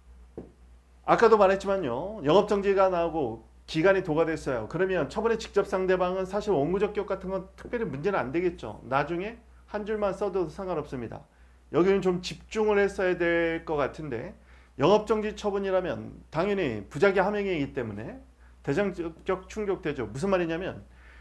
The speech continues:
묻는 질문의 가장 핵심이 되는 쟁점 위주로 파고 들어가고 나머지는 기타 소송 요구로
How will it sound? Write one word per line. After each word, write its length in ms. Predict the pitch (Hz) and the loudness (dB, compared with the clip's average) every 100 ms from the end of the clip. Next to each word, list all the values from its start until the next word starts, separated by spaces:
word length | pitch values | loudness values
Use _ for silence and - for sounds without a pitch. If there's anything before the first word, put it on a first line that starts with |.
| - - - - | -20 -20 -20 -2
묻는 360 | 151 233 254 | 4 6 6
질문의 320 | 226 233 226 226 | 4 2 4 2
가장 280 | 196 208 | 2 2
핵심이 360 | 202 233 - 233 | 2 -2 -4 -2
되는 240 | 220 214 | 0 2
쟁점 320 | 196 165 190 196 | 0 0 2 2
위주로 320 | 185 190 202 | 4 2 2
파고 260 | - 220 | 2 2
들어가고 480 | 214 170 165 160 127 | 2 2 2 2 0
나머지는 500 | 117 143 180 190 196 | 2 2 4 2 -2
기타 280 | 185 - 190 | -4 -2 0
소송 300 | 185 180 185 | 0 0 -2
요구로 480 | 175 175 190 233 - | -2 -2 -2 -4 -8